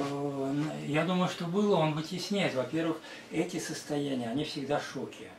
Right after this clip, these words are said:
То есть, по-, потому, это не обязательно, что какие-то физические боли, как бы. Они шоки от, это психологические шоки от того, что это непривычное состояние, он приучен к состоянию включенного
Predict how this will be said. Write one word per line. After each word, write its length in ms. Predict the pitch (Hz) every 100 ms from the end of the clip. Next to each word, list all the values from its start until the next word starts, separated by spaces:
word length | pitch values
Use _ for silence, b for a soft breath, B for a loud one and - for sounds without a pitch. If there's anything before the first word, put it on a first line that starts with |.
| - - - - - - - - - - - -
То 100 | -
есть, 120 | - - - -
по-, 120 | 139
потому, 440 | - - 135 170 -
это 220 | 147 151
не 80 | 147
обязательно, 340 | 143 175 165
что 220 | - 147
какие-то 400 | 135 131 - 131
физические 580 | - 139 127 120 - 120
боли, 300 | 117 113 95 92
как 140 | - -
бы. 100 | - 98 B B B
Они 200 | 127 135
шоки 380 | - 160 151 147
от, 160 | 131 127 B B 143
это 180 | 131
психологические 880 | 147 - 147 165 147 131 - - -
шоки 320 | - - -
от 140 | 113 -
того, 300 | 123 156 185
что 120 | 156
это 140 | 143
непривычное 760 | 139 123 135 139 190 - 165 135 B B
состояние, 460 | 147 - 160 170 139
он 80 |
приучен 460 | 135 131 156 170 151
к 40 | -
состоянию 480 | 143 - 143 156 135 B B
включенного 720 | - 151 135 123 104 101